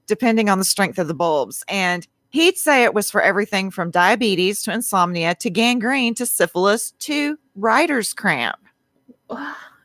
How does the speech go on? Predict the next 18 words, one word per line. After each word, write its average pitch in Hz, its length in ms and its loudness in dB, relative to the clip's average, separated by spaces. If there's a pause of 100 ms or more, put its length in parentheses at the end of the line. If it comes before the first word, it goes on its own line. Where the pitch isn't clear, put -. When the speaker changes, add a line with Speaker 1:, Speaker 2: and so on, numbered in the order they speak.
(280)
Speaker 1:
Uh-huh. 240 360 2 (500)
And 254 160 4
this 330 180 2
is 339 140 2
why 277 220 4
he 349 280 2
dressed - 340 2
in 185 120 -2
all 170 220 4
white, 160 440 2
because 240 300 -2
he 330 160 2
thought 214 340 2
that 208 100 0
it 208 140 2
absorbed 185 680 -2 (200)
sun 339 520 -2
rays. 131 640 -4